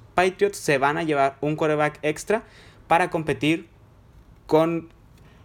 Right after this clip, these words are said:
los quarterbacks que tienen actualmente. Además,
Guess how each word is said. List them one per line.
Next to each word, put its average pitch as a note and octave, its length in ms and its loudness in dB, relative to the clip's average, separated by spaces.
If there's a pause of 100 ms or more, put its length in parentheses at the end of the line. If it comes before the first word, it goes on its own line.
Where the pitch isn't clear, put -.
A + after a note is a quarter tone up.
los C3+ 180 2
quarterbacks C#3+ 340 0
que D3+ 100 -2
tienen D3 260 -2
actualmente. A#2 640 -2 (840)
Además, F#3+ 560 0